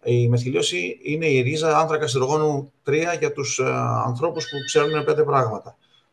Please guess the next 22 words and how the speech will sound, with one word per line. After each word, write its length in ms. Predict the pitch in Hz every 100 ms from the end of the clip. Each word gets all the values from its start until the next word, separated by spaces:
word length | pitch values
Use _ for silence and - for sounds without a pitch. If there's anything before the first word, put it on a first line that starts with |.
| _
Το 100 | 123
θέμα 280 | 117 165 190
είναι, 260 | 190 190 180
λοιπόν, 560 | 175 160 180 202 - _ _ _ _
ότι, 800 | 139 135 135 139 131 127 127 123 120 120 - _ _ -
ε, 60 | 117 117 117 110 104 98 - _ _
πραγματικά 1000 | 139 127 123 127 120 156 165 190 - - _ _ _ _ _ _ _ _ _ _ _ _
τα 160 | 127 117
προϊόντα 460 | 127 123 165 185
της 120 | - 123
Ζινζίνο 440 | 120 117 135 151
είναι 140 | 180
παρασκευασμένα 680 | 170 135 123 123 120 127 160
έτσι 220 | 156 156 -
στο 240 | - 156
να, 220 | 139 131 -
ώστε 280 | 123 135
να 180 | 123 120
αναγνωρίζονται 580 | 120 117 113 123 185 190
από 100 | 190
το 60 | 143
ανθρώπινο 420 | 127 135 127